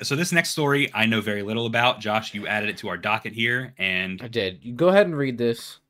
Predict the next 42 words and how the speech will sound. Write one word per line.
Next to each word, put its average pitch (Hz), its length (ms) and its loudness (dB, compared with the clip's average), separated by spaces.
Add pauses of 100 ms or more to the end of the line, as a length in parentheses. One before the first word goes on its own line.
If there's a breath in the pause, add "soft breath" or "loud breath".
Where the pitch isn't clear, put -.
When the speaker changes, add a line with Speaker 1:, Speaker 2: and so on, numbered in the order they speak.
(120)
Speaker 2:
and 117 140 0
then 117 140 2
the 120 100 2
last 127 460 0
point 110 400 -8
on 98 220 -4
here 110 280 -6
is 92 180 -8
what 92 120 -4
I 87 40 -2
really 87 280 -6
wanna 85 160 -12
talk - 280 -18
about, - 260 -20
so 85 140 -12
go 85 80 -12
ahead. 87 160 -14 (600)
Speaker 1:
All 226 200 4
I, 247 300 -2
so 143 240 2
I 135 140 2
just 165 120 -2
wanna 214 100 0
say 120 160 2
I 107 120 2
know 113 180 2
about 139 220 2
what 147 100 0
happened 165 300 0
here, 170 260 -4
and 107 300 -2 (360)
they 117 80 -4
had, 151 160 2
like, 156 140 2 (540)
um, 101 380 -6 (640)
a 104 200 -2
famous - 680 -2 (120)
football 135 320 -4
player 156 560 2 (400)
involved 139 380 0
somehow 151 300 -4
too, 156 360 -8